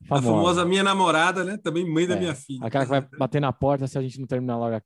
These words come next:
Speaker 1: esse episódio.
Speaker 2: <laughs>
Speaker 1: Então foi um, um dos primeiros álbuns, assim, de metal que a gente escutou e, e ela curtiu muito. Tava no comecinho ainda quando a gente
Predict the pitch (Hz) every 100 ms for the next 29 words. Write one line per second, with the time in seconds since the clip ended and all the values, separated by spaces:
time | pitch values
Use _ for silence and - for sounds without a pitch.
0 | _ - 120 110 113 98 107 156 160 131
1 | - - 123 - - 127 - - 175 180
2 | 240 240 214 185 170 156 175 160 170 143
3 | 143 127 143 143 139 - 127 135 143 135
4 | - 127 - 127 - 120 135 147 143 139
5 | 139 - - _ 139 123 131 127 123 117
6 | 143 127 131 123 107 98 202 339 - 202
7 | 113 - 113 107 101 110 104 101 -